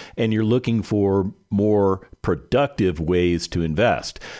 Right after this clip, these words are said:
So one of those more productive ways has to do with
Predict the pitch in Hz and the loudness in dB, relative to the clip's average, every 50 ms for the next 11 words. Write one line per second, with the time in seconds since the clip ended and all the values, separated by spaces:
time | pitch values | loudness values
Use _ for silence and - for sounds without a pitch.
0 | - - - - 95 87 87 110 135 127 113 104 104 101 87 101 113 110 104 - | -12 -6 -2 0 0 0 0 0 0 2 2 2 2 2 2 2 2 0 0 0
1 | - 98 87 98 95 - - 90 76 80 107 131 131 104 90 90 92 - 98 92 | 0 0 0 0 0 0 -2 -4 -2 0 2 2 2 2 2 0 0 0 0 -2
2 | 87 85 - - 92 78 87 90 87 85 90 92 90 - | -2 -2 -4 -4 -2 -2 0 0 0 2 0 0 -2 -4